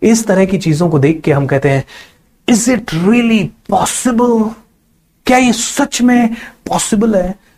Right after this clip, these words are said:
हम दांतों तले अंगुली दबा लेते हैं, हम आश्चर्यचकित हो जाते हैं। Am I right or wrong?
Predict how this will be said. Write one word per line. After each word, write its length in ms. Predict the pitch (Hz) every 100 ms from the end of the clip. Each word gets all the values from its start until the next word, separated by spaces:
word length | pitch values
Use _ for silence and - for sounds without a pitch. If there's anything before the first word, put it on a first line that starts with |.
| -
हम 200 | 202 165
दांतों 340 | 180 - 254
तले 220 | 233 214 208
अंगुली 460 | 170 175 180 226
दबा 260 | 170 156 160
लेते 260 | 151 143
हैं, 100 | 143 - - -
हम 140 | 190
आश्चर्यचकित 960 | 165 156 - - 254 226 208 160 156 151
हो 80 | 131
जाते 260 | 123 120
हैं। 120 | 117 -
Am 120 | 165
I 60 | 180
right 200 | 190 202
or 60 |
wrong? 180 | 139